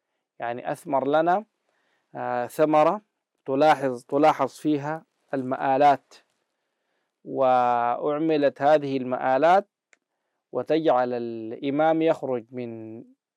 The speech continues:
دليله إلى إعمال دليل آخر، لكنه لا يترك كل ما في مذهبه، وإنما يعمد إلى طريقة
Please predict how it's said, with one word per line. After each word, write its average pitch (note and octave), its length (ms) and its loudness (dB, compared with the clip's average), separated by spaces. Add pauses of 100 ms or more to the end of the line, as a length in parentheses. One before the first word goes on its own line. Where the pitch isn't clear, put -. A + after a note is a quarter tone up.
(280)
دليله D#3 880 0
إلى B2 380 -2
إعمال C3+ 420 -2
دليل D3 280 0
آخر، F3+ 420 2
لكنه E3+ 500 0
لا G3+ 260 8
يترك F#3+ 320 2 (140)
كل G#3+ 360 0 (480)
ما D#3 200 4
في D3+ 180 0
مذهبه، B2+ 680 0 (600)
وإنما D#3 800 2 (420)
يعمد D#3+ 500 2
إلى B2+ 560 0 (220)
طريقة E3 680 4